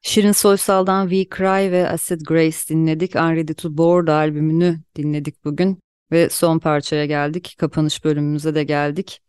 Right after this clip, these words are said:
Şirin, çok teşekkür ediyorum bu akşam burada olduğun için. Ve böyle bir dönemde beni kırmadığın için de teşekkür ederim.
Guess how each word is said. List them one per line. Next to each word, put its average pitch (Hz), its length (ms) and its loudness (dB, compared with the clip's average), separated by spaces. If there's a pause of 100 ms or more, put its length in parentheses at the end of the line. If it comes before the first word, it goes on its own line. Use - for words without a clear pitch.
(120)
Şirin, 190 300 0
çok 202 200 -2
teşekkür 180 440 0
ediyorum 160 300 2
bu 170 60 2
akşam 165 540 0
burada 165 220 -4
olduğun 160 400 -2
için. 170 360 -2 (220)
Ve 165 240 2
böyle 180 260 4
bir 170 100 -2
dönemde 170 680 2
beni 160 200 -2
kırmadığın 160 540 0
için 165 280 -2
de 156 140 0
teşekkür 151 500 -6
ederim. 151 420 0